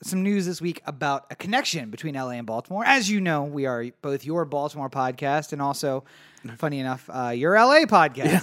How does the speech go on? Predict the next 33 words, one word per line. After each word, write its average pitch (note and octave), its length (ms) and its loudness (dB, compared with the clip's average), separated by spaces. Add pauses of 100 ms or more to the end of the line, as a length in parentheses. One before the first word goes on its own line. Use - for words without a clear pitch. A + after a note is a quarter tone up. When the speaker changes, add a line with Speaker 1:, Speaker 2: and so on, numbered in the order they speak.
Speaker 1:
So, D3 480 0
uh, D#3+ 220 4
local A3+ 260 4
news A3 580 2 (400)
across C#4 360 -4
the - 100 -12
country. - 600 -10
Speaker 2:
Yeah. A#2+ 260 -2 (280)
Speaker 1:
Um, F3 240 -2 (260)
so F#3+ 300 2 (320)
three, A#3+ 300 -2
two B3+ 180 -2
men A#3 160 6
and A3+ 100 2
a G#3 40 0
woman F3+ 320 -2
were D#3 320 2
arrested D3+ 520 -4
in D3 200 -10
Baltimore C3+ 720 0
in D#3 100 -8
connection D3+ 380 -6
with C#3 100 -4
a C3+ 40 -4
murder G#3 400 0
that F#3 140 0
happened C3 460 -6
right E3 220 0
here C3+ 220 -6
in C#3+ 80 -8
Los F3 200 -2
Angeles. D3 600 -4 (400)
Um, C#3 560 0